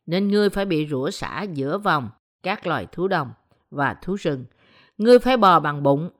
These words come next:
và ăn bụi đất suốt đời ngươi." Đó là tại sao con rắn phải bò trường bằng bụng.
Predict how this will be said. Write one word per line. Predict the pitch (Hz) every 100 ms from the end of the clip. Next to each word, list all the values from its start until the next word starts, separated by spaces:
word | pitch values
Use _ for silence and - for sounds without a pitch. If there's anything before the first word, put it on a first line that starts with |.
| _
và | 131 -
ăn | 175 196 170
bụi | 131
đất | 151 214
suốt | - - 254
đời | 170 135
ngươi." | 123 147 156 - _ _ _ _ _ _ _ _ _ _ _ -
Đó | 185 277
là | 175
tại | 110 131
sao | - 180
con | 175 175 175
rắn | 165 240
phải | 196
bò | 190 147 127
trường | - 139 110 - _ _ _ -
bằng | 135 101
bụng. | 113 120